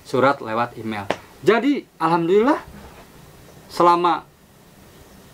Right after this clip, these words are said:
lewat dua hari ini tidak ada sanksi apa-apa. Walaupun deg-degan tentu, dan te-, beberapa teman memberitahu, "Mas Gong,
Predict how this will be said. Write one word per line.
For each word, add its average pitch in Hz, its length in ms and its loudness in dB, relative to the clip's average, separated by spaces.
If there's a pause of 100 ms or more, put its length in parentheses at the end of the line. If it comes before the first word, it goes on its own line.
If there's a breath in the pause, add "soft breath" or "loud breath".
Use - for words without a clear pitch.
(120)
lewat 151 320 0
dua 160 240 4
hari 170 160 0
ini 226 160 -6
tidak 127 240 0
ada 120 80 -6
sanksi 135 400 -4
apa-apa. - 480 -8 (640 loud breath)
Walaupun 147 560 2
deg-degan 220 480 2
tentu, 156 400 -10 (720)
dan 151 400 0
te-, - 80 -8
beberapa 135 480 0
teman 165 240 2
memberitahu, 135 560 0
"Mas 175 160 -4
Gong, 233 320 2